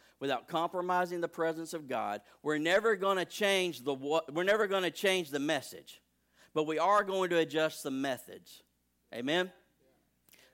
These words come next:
Culture's changing, man. You got, you, you can't reach people the way that you used to reach people. And what we're gonna, we're, the, the little, the little vice, the little trap that the enemy's gonna use on us is the same one that he uses in churches all over the country,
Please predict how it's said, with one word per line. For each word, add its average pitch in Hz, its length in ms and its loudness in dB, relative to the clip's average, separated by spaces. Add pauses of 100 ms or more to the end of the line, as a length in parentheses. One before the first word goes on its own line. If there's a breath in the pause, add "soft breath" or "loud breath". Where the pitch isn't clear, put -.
Culture's 240 400 0
changing, 214 460 -2
man. 139 240 -6 (200 loud breath)
You 165 100 -2
got, 143 160 0
you, 156 440 -8
you 175 120 -10
can't 196 280 -4
reach 202 200 -6
people 165 260 -4
the 151 80 -4
way 151 160 0
that 147 180 -8
you 143 80 -8
used 135 180 -10
to 131 80 -16
reach 180 240 -12
people. 120 380 -12 (380 soft breath)
And 156 160 -2
what 160 180 -4
we're 226 200 2
gonna, 254 300 0
we're, 185 240 0
the, 165 220 0 (260)
the 175 100 0
little, 180 500 0
the 156 80 -8
little 165 240 -2
vice, 196 380 -6
the 180 80 -12
little 185 180 -2
trap 165 340 -4
that 127 120 -12
the 123 220 -6
enemy's 185 360 -4
gonna 175 220 -4
use 175 360 -6
on 170 260 -4
us 143 220 -2
is 120 80 -16
the 123 120 -8
same 175 260 -6
one 175 140 -4
that 156 100 -4
he 160 120 -6
uses 151 360 -6
in 123 80 -6
churches 123 360 -10
all 139 220 -4
over 147 180 -6
the 147 100 -8
country, 113 440 -10